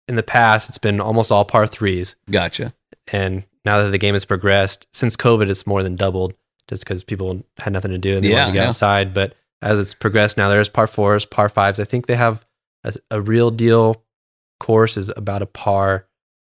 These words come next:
Speaker 1: sixty-seven or something. So
Speaker 2: So
Speaker 1: somebody,
Speaker 2: they're, they're,
Speaker 1: I'm probably
Speaker 2: they,
Speaker 1: wrong,
Speaker 2: they
Speaker 1: but
Speaker 2: set 'em up as eighteen hole courses typically.
Speaker 1: Yes, yep, yep.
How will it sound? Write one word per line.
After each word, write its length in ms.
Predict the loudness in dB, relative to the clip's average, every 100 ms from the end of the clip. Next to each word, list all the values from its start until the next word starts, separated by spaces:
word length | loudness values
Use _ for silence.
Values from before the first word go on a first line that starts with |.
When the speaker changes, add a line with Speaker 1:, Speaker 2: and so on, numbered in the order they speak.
| _
Speaker 1:
sixty-seven 880 | -16 -14 -10 -10 -10 -8 -8 -8 -10
or 80 | -12
something. 300 | -14 -14 -12
So 140 | -10
Speaker 2:
So 160 | 0 2
Speaker 1:
somebody, 160 | 4 4
Speaker 2:
they're, 160 | 2
they're, 180 | 4 2
Speaker 1:
I'm 80 | 4
probably 180 | 2 2
Speaker 2:
they, 60 |
Speaker 1:
wrong, 240 | 2 0 0
Speaker 2:
they 100 | 0
Speaker 1:
but 100 | 2
Speaker 2:
set 140 | 0
'em 120 | 2
up 140 | 0 0
as 140 | 0
eighteen 320 | -2 -2 -4 -4
hole 160 | -6
courses 420 | -4 -6 -6 -10 -12
typically. 420 | -12 -12 -18 -20 -10
Speaker 1:
Yes, 240 | -10 -8
yep, 180 | -10 -10 -10
yep. 220 | -10